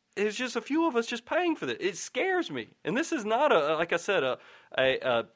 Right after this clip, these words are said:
a political discussion, whether it's a Republican or Democrat thing. This is just who's gonna pay for everything. So th-, that's just anecdotal information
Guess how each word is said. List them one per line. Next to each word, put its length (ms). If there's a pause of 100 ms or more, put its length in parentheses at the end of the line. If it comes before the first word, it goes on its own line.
(100)
a 80
political 760
discussion, 840
whether 260
it's 160
a 120
Republican 760
or 80
Democrat 640
thing. 160
This 180
is 120
just 260 (220)
who's 260
gonna 160
pay 260
for 180
everything. 520
So 240
th-, 240
that's 240
just 240
anecdotal 560
information 720